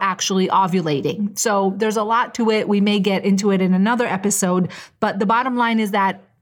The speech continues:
of course, in order to know what phase you're in, you need to track your cycle, you need to track ovulation, and you need to understand the different phases and how your specific cycle is transitioning from the menstrual to the follicular to the ovulatory to the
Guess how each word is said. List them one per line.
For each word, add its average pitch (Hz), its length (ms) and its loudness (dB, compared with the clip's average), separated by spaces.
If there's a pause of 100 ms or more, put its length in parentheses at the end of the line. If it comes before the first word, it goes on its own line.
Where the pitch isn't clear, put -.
(140)
of - 140 -4
course, 240 240 0
in 214 160 0
order 220 260 0
to 214 140 -2
know 202 160 2
what 190 180 -2
phase 208 320 0
you're 190 160 0
in, 208 380 0 (160)
you 226 160 2
need 233 240 2
to 220 100 -2
track 185 460 -2
your 185 100 2
cycle, 214 440 0
you 190 120 4
need 208 200 2
to 196 80 -2
track 190 360 -2 (120)
ovulation, 190 720 2 (240)
and 220 200 2
you 226 80 4
need 226 200 2
to 254 120 -4
understand 202 640 2
the 190 80 2
different 190 400 0
phases 185 460 0
and 185 120 2
how 220 460 0
your 220 320 0
specific 220 540 -2
cycle 214 580 -2 (240)
is 240 220 0
transitioning 190 920 2
from 233 480 0
the 180 100 -4
menstrual 220 500 0
to 196 100 0
the 180 80 2
follicular 214 680 0
to 202 120 -4
the 185 180 0
ovulatory 220 840 0
to 214 300 0
the 196 240 0